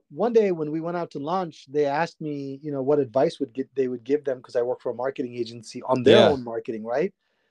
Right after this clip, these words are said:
Speaker 2: Yep.
Speaker 1: And I, I told them that on their website at that time, uh, they had, um, you know, a, a statement that said, "We do, you know, projects under this price number," and they had a price number there.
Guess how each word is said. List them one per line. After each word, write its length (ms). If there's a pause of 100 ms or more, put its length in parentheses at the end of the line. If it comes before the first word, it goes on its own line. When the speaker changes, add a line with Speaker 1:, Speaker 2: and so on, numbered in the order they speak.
Speaker 2:
Yep. 240 (100)
Speaker 1:
And 440 (240)
I, 400
I 180
told 380
them 420
that 320 (920)
on 160
their 160
website 480
at 120
that 220
time, 760 (160)
uh, 380 (120)
they 280
had, 360 (280)
um, 600
you 120
know, 320 (180)
a, 140 (180)
a 60
statement 480
that 180
said, 180
"We 200
do, 320 (140)
you 80
know, 120
projects 600 (180)
under 360
this 260
price 360
number," 320
and 120
they 60
had 140
a 40
price 340
number 240
there. 260